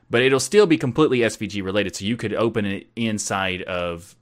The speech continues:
you know, Inkscape, for example, and it should work because it's S V G based. But Akira's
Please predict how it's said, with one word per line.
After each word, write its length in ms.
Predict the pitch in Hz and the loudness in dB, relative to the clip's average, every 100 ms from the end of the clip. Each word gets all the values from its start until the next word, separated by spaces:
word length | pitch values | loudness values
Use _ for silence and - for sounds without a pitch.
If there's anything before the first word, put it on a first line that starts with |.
| - | -14
you 80 | 98 | -10
know, 120 | 87 | -6
Inkscape, 440 | 127 123 - 95 | -6 -6 -6 -6
for 120 | 98 87 | -6 -8
example, 420 | 82 87 82 90 | -6 -10 -8 -10
and 100 | 85 | -8
it 60 | |
should 240 | - 92 85 | -8 -8 -2
work 360 | 107 92 - | 0 0 -4
because 260 | - 82 87 | -14 -10 -10
it's 120 | 85 | -10
S 120 | 90 | -12
V 120 | - 85 | -12 -10
G 180 | 104 101 | -8 -6
based. 340 | 82 85 - _ _ _ _ _ _ _ - | -6 -8 -14 _ _ _ _ _ _ _ -18
But 380 | 98 101 98 95 _ - - | -2 2 2 0 _ -20 -10
Akira's 540 | 104 - 143 139 110 | -8 -2 4 4 4